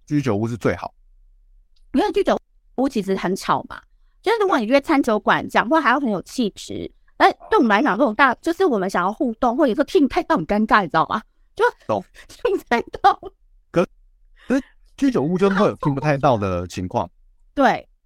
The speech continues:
Speaker 2: 就是会不 OK。然后居酒屋就是你吃完那几串以后，价钱也不会太贵，你就可以看这男生，哎，连那差不多一千以内的那个人均你也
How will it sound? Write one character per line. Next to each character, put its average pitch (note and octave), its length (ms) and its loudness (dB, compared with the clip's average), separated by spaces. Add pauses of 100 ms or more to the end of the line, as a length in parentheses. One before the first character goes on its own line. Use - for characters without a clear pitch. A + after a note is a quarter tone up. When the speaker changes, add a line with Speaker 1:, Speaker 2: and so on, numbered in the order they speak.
Speaker 2:
就 G4 160 -4
是 G#4 80 -6
会 G#4+ 220 2
不 C#4 80 0
OK。 C4 320 -2
然 B3 100 -2
后 F4+ 60 2
居 G4+ 180 -2
酒 A3 160 -2
屋 C4 100 -6
就 E4 80 -4
是 D#4+ 80 2
你 A3 60 2
吃 - 220 -4
完 B3 120 4
那 E4 120 4
几 F#3 160 -4
串 A#3+ 280 -2
以 D#3 140 -4
后， G#3 240 2 (400)
价 F4 180 4
钱 C#4 120 -4
也 G#3 40 -2
不 - 120 -4
会 G#3+ 80 2
太 A3+ 180 -2
贵， G3 320 -4 (140)
你 A3+ 100 -6
就 G4 120 0
可 G#4 100 -4
以 - 40 0
看 E4 160 0
这 E4 100 0
男 G#3+ 180 2
生， C4 140 0
哎， D4 100 0
连 A3 240 2
那 E4+ 160 6
差 D4 200 -2
不 C4+ 60 4
多 - 80 0
一 D#4+ 40 2
千 C4+ 260 0
以 F#3 100 0
内 A3+ 180 0
的 G#3 120 2
那 A#3+ 80 0
个 A3+ 100 0
人 F3+ 240 -2
均 A#3 240 -2
你 A#3 60 4
也 F3+ 80 -4